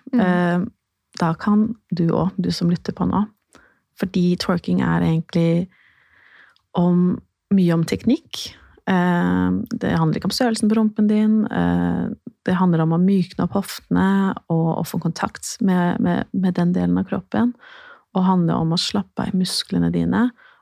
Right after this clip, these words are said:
Speaker 2: Og det er noe vi alle kan lære oss.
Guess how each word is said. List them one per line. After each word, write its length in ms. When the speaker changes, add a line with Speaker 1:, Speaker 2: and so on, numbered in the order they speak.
Speaker 2:
Og 80
det 160
er 160
noe 300
vi 120
alle 500
kan 420
lære 500
oss. 400